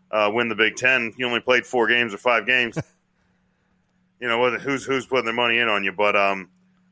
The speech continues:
Speaker 1: uh, they came out, they thrashed Illinois, had to take a few weeks off. These players are chomping at the bit to play, maybe a bit too much. I think you're right, though. Wheels sputter.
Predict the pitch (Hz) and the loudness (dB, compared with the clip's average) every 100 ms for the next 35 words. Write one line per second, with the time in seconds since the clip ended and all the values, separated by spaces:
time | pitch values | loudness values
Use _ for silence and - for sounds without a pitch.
0 | - 104 127 151 156 143 139 127 117 139 | -6 0 0 0 0 0 0 0 0 0
1 | 131 - 127 120 127 127 123 104 131 120 | 0 0 0 2 2 2 0 -2 -2 -2
2 | - 127 120 - 123 120 139 135 - 131 | -6 -6 -4 -2 2 2 0 -6 -2 2
3 | 120 107 127 120 117 110 101 101 117 98 | 2 0 -2 -2 -2 -8 -6 -4 -4 -4
4 | 117 117 117 117 110 107 107 - - 147 | -2 0 0 -2 -2 -4 -4 -6 -10 -8
5 | 131 127 - - _ _ _ 101 110 127 | -2 -2 -2 -14 _ _ _ -4 -2 -2
6 | 110 117 120 120 110 117 117 107 - 120 | 0 2 2 2 0 2 0 -2 0 0
7 | 117 110 | 2 -2